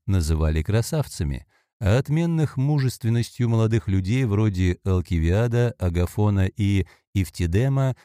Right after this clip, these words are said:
воспевали и поклонялись им за их красивые лица, за атлетические и поэтические дарования.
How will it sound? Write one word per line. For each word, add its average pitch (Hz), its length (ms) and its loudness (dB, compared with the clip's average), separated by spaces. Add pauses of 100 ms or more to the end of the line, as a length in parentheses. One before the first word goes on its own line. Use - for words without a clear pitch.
(120)
воспевали 135 680 0
и 147 240 -2
поклонялись 127 800 -2
им 135 160 0
за 101 160 2
их 113 160 0
красивые 117 540 0
лица, 110 520 -2 (200)
за 92 200 2
атлетические 117 800 -2
и 107 180 -2
поэтические 87 840 -2
дарования. 101 680 -2